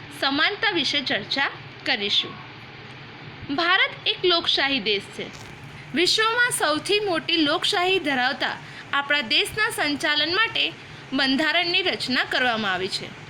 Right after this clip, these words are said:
બંધારણ કે દેશનું સંચાલન કરવા માટેની એક માર્ગદર્શિકા કહેવાય છે.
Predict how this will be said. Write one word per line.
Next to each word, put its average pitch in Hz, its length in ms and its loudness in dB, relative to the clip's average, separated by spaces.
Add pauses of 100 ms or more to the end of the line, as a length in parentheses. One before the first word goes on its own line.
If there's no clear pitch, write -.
(800)
બંધારણ 339 540 2 (280)
કે 330 80 2
દેશનું 311 500 2
સંચાલન 339 640 2
કરવા 302 320 0
માટેની 294 460 2
એક 370 140 -2
માર્ગદર્શિકા 226 840 0
કહેવાય 185 360 -4
છે. - 180 -10